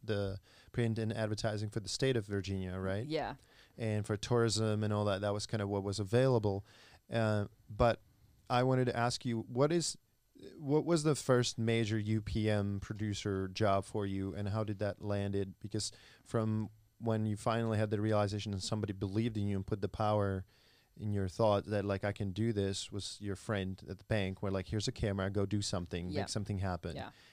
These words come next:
Speaker 1: And then you kinda stick to it. And this is, you know, what, you're twenty-two, twenty-three, something like
Speaker 2: Yeah.
Speaker 1: that. How long before you kind of, you know, then there were some P A jobs, I'm assuming, in between, and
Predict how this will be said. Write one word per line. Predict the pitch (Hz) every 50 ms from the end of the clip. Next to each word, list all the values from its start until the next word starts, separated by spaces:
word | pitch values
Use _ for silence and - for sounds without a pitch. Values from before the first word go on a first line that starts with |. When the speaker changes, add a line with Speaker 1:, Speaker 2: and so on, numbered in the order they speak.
| _ -
Speaker 1:
And | 101 104 104
then | 104 101 98
you | 98 98
kinda | - - 107 98 98
stick | - - - 110 104 -
to | - 107 95 92
it. | 92 90 - _ -
And | 107 104
this | 98 -
is, | 107 95 - -
you | - 95
know, | 95 92
what, | 92 95 92
you're | - 82 90
twenty-two, | - - 107 101 101 95 - - 110
twenty-three, | - - 107 98 98 - - 107 104
something | - - 110 104 - 113
like | 110 107 107
Speaker 2:
Yeah. | 110 110
Speaker 1:
that. | 107 107 110 - - _ _ _ _ _ _ _ _ _
How | - 127 123 127
long | 131 127 123 117 117 117 107
before | 113 104 - - 110 104
you | 98 98 101 98 95 98 101 _ _
kind | - - 101 98 92
of, | 90 - - - - _ _ _ _ _ _ _ -
you | - 101
know, | 98 92 92
then | 90 101 95 95 98 95
there | 95 101 98
were | 95
some | - - 98 98
P | - 113 107 104
A | 101
jobs, | 95 107 101 98 98 - -
I'm | 107 101 104 104 98 95 -
assuming, | - 101 - - 104 101 101 98 98
in | 95 95
between, | 98 - - - 143 139 139 139 135 135 127 113
and | 101 98 95 92